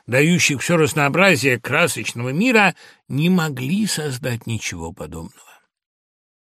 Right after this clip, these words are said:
Когда взошло солнце, эффект получился ещё более изумительный. Диск солнца состоял из ослепительно яркого калейдоскопа неведомых цветов.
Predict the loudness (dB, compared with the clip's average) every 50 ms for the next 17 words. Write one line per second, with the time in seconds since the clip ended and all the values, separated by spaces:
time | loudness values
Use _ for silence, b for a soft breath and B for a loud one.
0 | _ _ _ _ _ _ _ -12 -10 -8 -4 -4 -4 -2 -2 -4 -6 -6 -6 -8
1 | -8 -8 -8 -8 -6 -4 -2 -2 -2 -2 -4 -6 -6 -4 -4 -6 -6 -8 B B
2 | B B B B B B 0 0 2 2 2 2 4 4 4 4 2 -2 _ -6
3 | -4 -2 -2 -2 0 0 0 0 0 -2 -2 -2 -2 -2 0 0 -2 0 2 2
4 | 2 2 2 2 2 2 2 2 2 0 0 2 2 2 0 0 -2 -2 -2 -2
5 | -2 -2 -4 -4 -8 B B B B B B -12 -2 2 4 4 4 4 2 -2
6 | -4 0 4 4 6 6 6 4 2 0 -2 -2 -4 -4 -4 -4 -6 -4 -4 -2
7 | 0 2 2 2 2 0 0 -2 -2 -2 -2 -2 -2 -2 -2 0 0 0 0 0
8 | -2 -2 -2 -2 -2 0 2 4 4 4 4 4 2 0 0 2 4 4 2 2
9 | 0 _ _ _ _ -4 0 2 4 6 6 4 4 4 2 2 2 2 2 0
10 | -2 2 4 6 6 6 4 2 2 2 2 2 2 0 -2 -2 -2 0 0 0
11 | 0 0 -2 -4 -6 -6 -8 -10 -14 -14 -12 -12 -12 -12 -12 -12 -12 -12